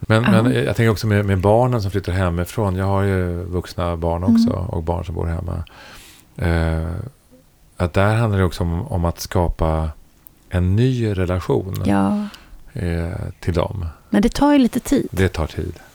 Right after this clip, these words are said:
Speaker 1: Det tar
Speaker 2: Det,
Speaker 1: tid.
Speaker 2: det går ju inte, det är inte flytten och sen är det en ny relation.
Speaker 1: Nej, det är
Speaker 2: Det är
Speaker 1: inte.
Speaker 2: verkligen en... en,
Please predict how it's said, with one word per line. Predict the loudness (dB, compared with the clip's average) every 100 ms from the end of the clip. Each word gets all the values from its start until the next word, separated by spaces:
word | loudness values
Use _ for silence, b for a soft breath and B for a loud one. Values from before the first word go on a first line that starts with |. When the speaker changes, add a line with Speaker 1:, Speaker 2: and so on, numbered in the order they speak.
| -20 -4
Speaker 1:
Det | -4
tar | -2 2
Speaker 2:
Det, | 2 2
Speaker 1:
tid. | 0
Speaker 2:
det |
går | 2 4 6
ju |
inte, | 4 2 -2
det | -4 -2 0
är |
inte | 0 -2
flytten | -2 -2 -2 -2 0 0
och | -2
sen | 0 0 0
är | 0
det | 2
en | 2
ny | 2 2 2
relation. | 0 -4 -4 0
Speaker 1:
Nej, | 2 2 0 -4 -10 B B B B B -6
det |
är | 0
Speaker 2:
Det | 2
är |
Speaker 1:
inte. | 4
Speaker 2:
verkligen | 4 2 0 0 2
en... | 4 2 0 -2
en, | 0 2 0 -2 -2 -6